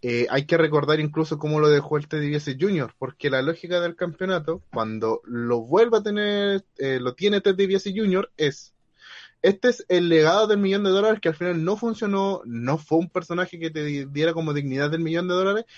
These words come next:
y durante todo ese trayecto, Ted DiBiase ha dicho, "Yo necesito saber quién tiene o quién puede llevar mi legado del millón de dólares, quién tiene el alma del millón de".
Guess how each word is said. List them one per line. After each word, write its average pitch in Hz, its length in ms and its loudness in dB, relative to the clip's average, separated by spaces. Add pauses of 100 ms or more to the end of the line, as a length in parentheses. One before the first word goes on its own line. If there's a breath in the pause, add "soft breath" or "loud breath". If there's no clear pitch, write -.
(300 loud breath)
y 143 80 0
durante 151 460 2
todo 165 280 4
ese 196 180 0
trayecto, 185 680 0 (560)
Ted 180 140 6
DiBiase 196 340 2
ha 185 40 2
dicho, 208 280 -8 (580)
"Yo 123 200 -4
necesito 180 440 -4
saber 170 320 0 (120)
quién 180 320 -2
tiene 180 340 -6 (300)
o 113 120 -10
quién 165 220 0
puede 180 320 0
llevar 175 240 0
mi 180 140 -4
legado 160 540 0
del 208 160 -2
millón 202 320 -4
de 208 80 0
dólares, 196 460 0 (140)
quién 156 260 2
tiene 208 280 0
el 214 100 0
alma 220 240 0
del 220 120 -2
millón 214 200 -6
de". - 60 -12